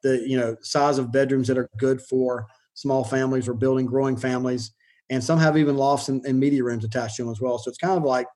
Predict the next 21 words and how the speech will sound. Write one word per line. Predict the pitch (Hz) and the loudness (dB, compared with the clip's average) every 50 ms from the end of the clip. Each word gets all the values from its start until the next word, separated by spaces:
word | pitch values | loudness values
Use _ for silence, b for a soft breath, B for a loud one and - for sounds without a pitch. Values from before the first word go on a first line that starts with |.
| _ b b b b b b b - | _ b b b b b b b -4
a | 127 | 0
little | 131 135 135 151 151 151 | 2 2 4 4 4 4
bit | 135 139 131 | 4 4 2
of | 127 120 | 4 4
everything, | 135 143 147 147 135 143 143 143 143 131 | 4 4 4 2 2 2 2 2 2 0
but | 127 123 | 0 -2
in | 131 120 110 | -4 -4 -2
features | - 156 156 160 156 131 | 0 0 0 0 0 -2
including | 139 131 - - 147 143 139 139 135 131 127 B B B B B B _ _ | -2 -2 0 2 4 4 4 4 2 -2 -4 B B B B B B _ _
granite | - 131 139 156 151 139 - | -4 0 0 0 0 -2 -2
countertops | - 143 139 139 139 120 - 147 139 135 - - | -2 0 0 0 0 -2 -2 -2 -2 -2 -2 -4
in | 135 | -4
the | 131 | -6
kitchen, | - - 143 135 113 - 139 135 131 131 131 131 - _ _ _ _ _ _ _ _ - | -2 -2 -2 -2 -2 -2 -2 -2 -2 -2 -4 -8 -14 _ _ _ _ _ _ _ _ -8
um, | 127 123 123 120 117 117 117 120 113 - _ _ - | -6 -4 -2 -2 -2 -2 -4 -6 -8 -14 _ _ -16
a, | - 135 120 113 123 | -14 -12 -10 -10 -10
a | 113 110 139 127 120 - | -10 -10 -10 -10 -8 -6
variety | 131 131 131 135 135 139 135 139 135 | -2 -2 0 0 0 2 2 2 2
of | 127 123 131 - | 2 0 -2 -2
cabinet | - 143 139 135 135 131 131 | 0 0 2 2 2 0 0
options. | 131 135 135 - - - 135 131 131 127 127 - - | 0 -2 -2 -4 -4 -2 -2 0 0 -2 -2 -6 -10